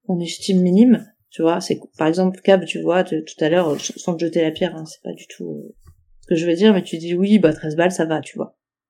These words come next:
Ben, les gars, euh,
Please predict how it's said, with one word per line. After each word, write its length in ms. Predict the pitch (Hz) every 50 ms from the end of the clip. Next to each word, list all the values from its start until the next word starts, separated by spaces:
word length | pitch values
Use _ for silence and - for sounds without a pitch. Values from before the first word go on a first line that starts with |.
| _ _ _ _ _ _ _ _ _ _ _ _ _ _ _ _ _ _
Ben, 760 | 175 170 190 208 214 208 202 202 196 190 190 185 185 175 - 160
les 140 | 156 147 147
gars, 540 | 151 156 185 262 294 370 392 392 349 262 214
euh, 400 | 190 185 180 175 170 170 170